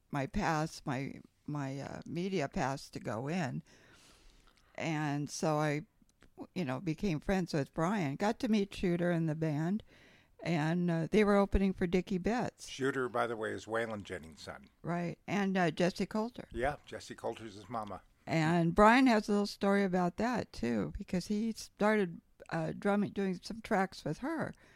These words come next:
Speaker 1: before, and he didn't know who she was at the time. So
Speaker 2: Mm-hmm.
Speaker 1: anyway, it was very interesting.
Speaker 2: I'm not Lisa.
Speaker 1: Uh, and, uh,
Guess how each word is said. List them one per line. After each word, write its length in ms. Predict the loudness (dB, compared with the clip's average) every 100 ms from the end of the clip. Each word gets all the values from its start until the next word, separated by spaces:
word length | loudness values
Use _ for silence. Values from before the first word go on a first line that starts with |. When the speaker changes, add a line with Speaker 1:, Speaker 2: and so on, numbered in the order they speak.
| -20 -20 -20 _
Speaker 1:
before, 440 | -4 0 4 4 2
and 200 | 0 2
he 140 | 4 6
didn't 240 | 6 6
know 120 | 2 2
who 160 | 2
she 220 | 0 -2
was 320 | 0 2 2 -2
at 140 | -6
the 120 | -8
time. 480 | -4 -4 -2 -2 -4
So 180 | -6 -6
Speaker 2:
Mm-hmm. 140 | -6 -8 -12 -20 -20 -6
Speaker 1:
anyway, 280 | 2 6 8
it 40 |
was 80 | 6
very 280 | 8 8 8
interesting. 600 | 6 4 2 4 4 2 -4 -12
Speaker 2:
I'm 200 | -8 -6
not 220 | -2 -4 -4
Lisa. 340 | -6 -8 -10 -14 _ -20 -12 -6
Speaker 1:
Uh, 260 | -4 -4 -8 -2
and, 320 | 4 4 6
uh, 260 | 6 6